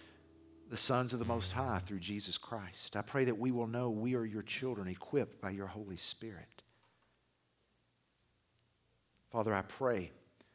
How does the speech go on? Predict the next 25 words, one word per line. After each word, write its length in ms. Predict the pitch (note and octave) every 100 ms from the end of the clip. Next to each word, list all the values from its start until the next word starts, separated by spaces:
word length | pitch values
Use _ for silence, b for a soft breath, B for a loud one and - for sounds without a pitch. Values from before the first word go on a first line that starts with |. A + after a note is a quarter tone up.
| b b b b _ _ _ _ -
I 60 | A#2
pray 220 | - D3
for 140 | C#3
those 280 | C3 C3 B2+
that 100 | B2
are 80 | A2
trying 480 | G#2+ - B2+ B2 A2
to 80 | G2+
give 220 | G#2 -
care 320 | - B2+ G2+
this 260 | F2 - F2+
morning, 360 | E2+ E2+ E2+ - _ _ _ -
that 100 | G#2+
are 60 | G#2
seeking 440 | - C3 A#2+ A2
to 160 | - F#2
admonish, 760 | F2 F#2+ A2 A#2+ A2+ - - - B B
to 120 | -
encourage, 720 | F2 - - A2+ A2+ A2+ -
to 100 | -
help. 460 | F#2 G2+ G#2 - - - b b b b b b _ _ -
Strengthen 520 | - C#3 C3+ - F2
them, 160 | F2+
O 220 | E2+ D#2 E2
Lord. 340 | D#2+ -